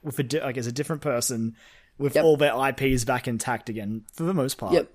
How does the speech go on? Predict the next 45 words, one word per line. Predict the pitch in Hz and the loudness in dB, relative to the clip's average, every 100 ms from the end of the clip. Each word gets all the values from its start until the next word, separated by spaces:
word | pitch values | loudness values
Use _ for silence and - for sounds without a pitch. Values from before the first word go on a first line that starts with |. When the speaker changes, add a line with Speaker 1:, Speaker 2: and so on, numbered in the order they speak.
| - | -6
Speaker 1:
It's, | - - - - | 2 2 2 -6
it's | - 185 | 4 6
Speaker 2:
It, | |
Speaker 1:
so | 190 208 | 8 4
interesting. | 170 131 165 - - - - - | 0 4 8 10 8 4 -2 -4
Speaker 2:
<laughs> | - - | -12 -6
do | 190 | 0
you | |
know | 190 | 4
what | 196 | 4
it | |
reminds | 175 143 127 131 | 4 4 4 6
me | 151 | 6
of? | 165 | 6
It | - | 6
reminds | 147 143 151 | 6 6 6
me | 160 | 6
of | 147 | 4
Beer | 110 110 | 4 2
Fest. | - 143 160 - - 254 - _ _ _ - _ | 6 6 6 2 -10 -16 -20 _ _ _ -20 _
Is | 135 123 | -4 0
it | 147 - | 0 0
with, | 135 135 131 | 4 6 6
Speaker 1:
Oh | - 131 | 6 6
Speaker 2:
with, | 127 | 6
Speaker 1:
my | 123 | 6
Speaker 2:
um, | 120 120 | 6 4
Speaker 1:
God. | 127 113 107 | 0 -2 -2
Speaker 2:
the, | 131 - - - | -4 -4 -10 4
the | 151 | 4
fat | - 127 120 | 6 2 4
guy | 147 135 156 220 - _ - - | 6 8 8 6 -2 _ -20 -2
who | 139 139 | 2 6
dies | 127 120 139 156 | 6 8 6 6
halfway | 127 127 | 6 4
through | 123 123 139 | 4 6 6
it, | - | 6
and | 139 | 2
then, | 131 | 4
like, | 131 123 | 2 2
his | 127 | -2
twin | - 139 123 | 2 2 4
brother | 117 113 123 | 4 4 2
comes | 120 120 117 | 0 2 2
in, | 127 165 | 2 2